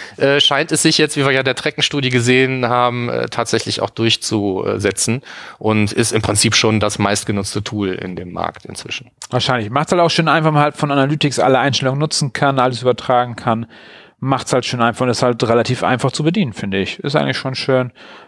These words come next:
Speaker 2: Äh,
Speaker 1: Ja.
Speaker 2: genau.
Speaker 1: Ja, aber man muss ganz ehrlich sein, also die Tests, die man in Google Analytics machen kann, ähm, das ist natürlich besser als nichts machen, ne? Aber es ist, es ist schon, also auch technisch gesehen jetzt, äh, auf einem sehr niedrigeren Level.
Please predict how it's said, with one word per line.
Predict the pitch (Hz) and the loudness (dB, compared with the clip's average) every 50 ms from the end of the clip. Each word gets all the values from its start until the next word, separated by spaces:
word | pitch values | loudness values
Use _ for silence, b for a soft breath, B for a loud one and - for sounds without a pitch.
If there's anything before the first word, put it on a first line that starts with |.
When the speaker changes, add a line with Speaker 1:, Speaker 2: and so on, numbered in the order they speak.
| B B | B B
Speaker 2:
Äh, | 131 | 0
Speaker 1:
Ja. | 127 123 120 117 117 113 113 107 - - _ _ _ _ _ _ _ _ _ _ _ _ _ _ _ _ _ _ - 107 107 110 | 2 2 4 4 2 2 0 -2 -6 -12 _ _ _ _ _ _ _ _ _ _ _ _ _ _ _ _ _ _ -6 -4 -4 -2
Speaker 2:
genau. | 117 110 107 107 104 98 | -2 -4 -4 -6 -6 -4
Speaker 1:
Ja, | 98 113 127 - | -4 -2 -2 0
aber | 123 127 139 | 0 2 2
man | 135 135 139 | 2 2 2
muss | 156 - | 0 0
ganz | 151 139 131 | 0 0 2
ehrlich | 131 139 147 143 127 | 2 2 2 2 2
sein, | 131 123 123 | 2 2 2
also | 117 110 120 | 0 0 0
die | 113 120 113 | 0 0 0
Tests, | - 135 131 - | 0 0 0 0
die | - | 0
man | 127 120 117 | 0 0 0
in | 117 107 | -2 -2
Google | 120 127 135 | -4 -4 -2
Analytics | 110 110 110 110 117 - 170 - - 131 | -2 0 -2 -2 -4 -4 -6 -4 -2 -2
machen | 120 117 135 123 | -2 -2 -2 0
kann, | 113 131 123 123 123 120 B B B B B B B | 0 0 0 0 -2 -6 B B B B B B B
ähm, | - 117 113 117 120 | 0 0 0 0 0
das | 110 117 127 | -2 -2 0
ist | 156 165 | 0 0
natürlich | 180 160 - 160 - | 0 0 0 -2 0
besser | - 165 - - | 0 0 0 0
als | 131 123 - | 0 0 -2
nichts | 127 123 - - | -4 -4 -4 -2
machen, | 147 120 127 - 190 233 269 - - | 0 0 0 0 -2 -6 -6 -8 -6
ne? | 113 110 143 196 208 - | -4 -2 -2 0 0 0
Aber | 131 123 127 123 120 | 2 2 2 2 2
es | 117 - | 0 -2
ist, | - 123 - | -4 -4 -4
es | 123 117 110 123 | -4 -6 -4 -2
ist | 139 127 - | -2 0 2
schon, | - 135 131 127 117 B B B B B B B | 2 2 0 0 -4 B B B B B B B
also | B 113 127 - | B 0 2 2
auch | 127 - - | 0 -2 -2
technisch | - - 143 139 - - 131 - | -2 -2 -2 -2 0 -2 -2 0
gesehen | - 123 110 113 117 117 117 113 110 110 107 107 104 | 2 2 2 4 4 4 4 4 2 0 -4 -4 -4
jetzt, | 107 110 104 - - - - - | -4 -4 -4 -4 -8 -8 -4 0
äh, | 104 101 101 101 98 98 | 0 2 2 2 2 0
auf | 101 - 104 - - | 0 0 -2 -2 -2
einem | 107 104 101 95 | -2 -2 -2 -2
sehr | 92 - 104 104 104 104 104 98 98 _ B B B B B B B 117 | -2 0 2 2 4 2 2 0 -2 _ B B B B B B B 0
niedrigeren | 120 131 127 107 113 104 98 98 98 | 2 4 4 4 4 4 2 2 2
Level. | 98 104 87 92 82 80 | 0 0 0 -2 -2 -4